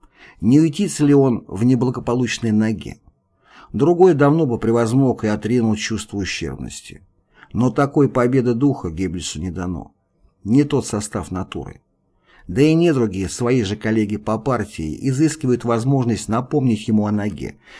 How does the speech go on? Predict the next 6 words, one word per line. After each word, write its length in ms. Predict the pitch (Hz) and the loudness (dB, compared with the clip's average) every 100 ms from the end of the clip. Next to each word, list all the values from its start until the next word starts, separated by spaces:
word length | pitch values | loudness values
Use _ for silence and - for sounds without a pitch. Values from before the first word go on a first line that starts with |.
| - | -10
не 120 | - 131 | -2 2
говоря 320 | 151 156 156 | 2 4 4
уже 220 | 123 113 | 4 2
о 60 | 104 | -2
политических 720 | 104 98 - - 78 - 80 | -2 -4 -6 -12 -12 -14 -12
противниках. 800 | 78 82 - 50 50 - - - | -10 -10 -12 -14 -14 -16 -20 -20